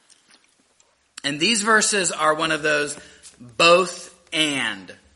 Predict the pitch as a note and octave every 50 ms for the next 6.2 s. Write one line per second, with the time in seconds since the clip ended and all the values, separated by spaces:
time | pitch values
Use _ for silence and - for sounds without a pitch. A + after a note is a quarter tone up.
0 | _ _ _ - - - A2+ - - - - - - _ - - _ _ _ _
1 | _ _ _ _ - - - - - - F3 E3 E3 E3 E3 F3 - E3+ E3+ E3+
2 | E3 F3 F#3+ G#3+ A#3 A3 A3 A3+ A3+ A3 G#3+ G3+ F#3 E3 D#3+ - - A#3+ B3 A#3+
3 | - A3 G#3 - G#3+ G3 E3 D3+ D3+ D#3+ F3 G#3+ B3+ B3+ A#3+ A3 A3+ G#3 F#3+ F#3
4 | E3+ E3 E3 F3 F#3+ F3+ F3 E3 D3+ D#3 D3 D3 C#3+ C#3 - D#3 C#3+ C#3 - E3+
5 | F3 E3+ E3+ E3+ E3 - - - - F3+ E3+ D#3+ D3 C3+ - - - F3+ D#3 B2+
6 | A2+ A2 A#2 B2+